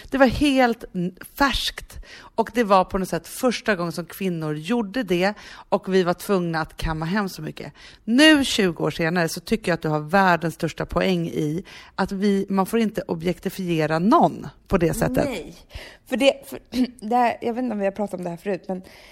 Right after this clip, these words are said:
Speaker 2: jag kan ju bli väldigt, väldigt irriterad på att Alex inte är, är manlig nog. Och du hör hur det här låter. När det gäller, eh, alltså hemmet, att han inte kan skruva upp en hylla till exempel. Han kan inte byta en glödlampa.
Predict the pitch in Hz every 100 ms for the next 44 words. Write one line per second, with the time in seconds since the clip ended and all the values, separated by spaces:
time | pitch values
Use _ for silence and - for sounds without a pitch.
0 | - - _ 208 269 277 277 202 175 180
1 | 220 196 170 165 165 180 - 247 196 180
2 | 165 156 - - _ _ _ _ - 214
3 | 214 185 - - 190 170 - 156 151 -
4 | - 160 151 - - _ 185 190 220 190
5 | 175 185 226 202 180 220 254 156 180 262
6 | - 202 214 262 254 214 190 175 190 202
7 | - - _ _ - - - - - 220
8 | 220 220 196 180 170 170 165 - - _
9 | - 165 156 85 85 82 - - - -
10 | - 185 175 165 - 185 247 226 165 -
11 | 202 226 220 202 - 175 170 180 170 160
12 | 160 180 170 180 - 165 - - - -
13 | _ _ _ - 240 240 214 165 160 -
14 | 160 156 170 - 202 190 -